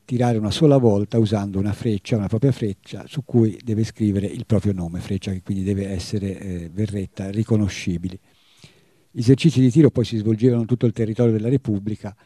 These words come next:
proprio con bandi dei vicari che indicavano le date, le modalità dei tiri, i luoghi e anche i premi, ma anche le multe per chi non partecipava. Allora,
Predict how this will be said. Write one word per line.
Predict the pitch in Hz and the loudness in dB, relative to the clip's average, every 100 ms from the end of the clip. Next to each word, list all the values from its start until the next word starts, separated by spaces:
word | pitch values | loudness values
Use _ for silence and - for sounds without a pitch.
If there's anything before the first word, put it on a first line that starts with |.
| _ | _
proprio | - 107 107 | -14 -10 -6
con | 113 104 | -4 -4
bandi | 120 117 113 | -2 -2 -2
dei | 107 | 0
vicari | 120 135 104 92 104 101 | 0 0 -4 -6 -6 -8
che | 107 | -8
indicavano | 98 98 113 104 104 | -6 -4 -2 0 2
le | 107 | 0
date, | 107 107 101 | 0 -2 -2
le | 101 | -4
modalità | 95 95 92 110 | -4 -4 -4 -6
dei | 98 113 | -2 -4
tiri, | - 110 101 | -2 -2 -2
i | 101 | 2
luoghi | 113 110 104 107 | 4 4 2 -4
e | 123 | -2
anche | 123 123 131 | -2 0 0
i | |
premi, | - 113 98 98 101 _ _ _ _ 101 | 0 -2 -2 -4 -6 _ _ _ _ -14
ma | 113 - | -12 -6
anche | 123 117 135 | -4 0 2
le | 131 | 2
multe | 107 95 92 104 | 4 0 0 -4
per | - 101 | -2 -4
chi | - 107 | -2 -2
non | 98 92 | 0 -2
partecipava. | 87 98 - 92 - - 76 73 80 _ _ _ _ _ _ _ _ _ _ _ _ _ _ _ _ _ _ _ _ _ _ _ _ _ - | -2 -4 -4 -6 -6 -8 -10 -10 -14 _ _ _ _ _ _ _ _ _ _ _ _ _ _ _ _ _ _ _ _ _ _ _ _ _ -8
Allora, | 143 87 - | -4 -4 -8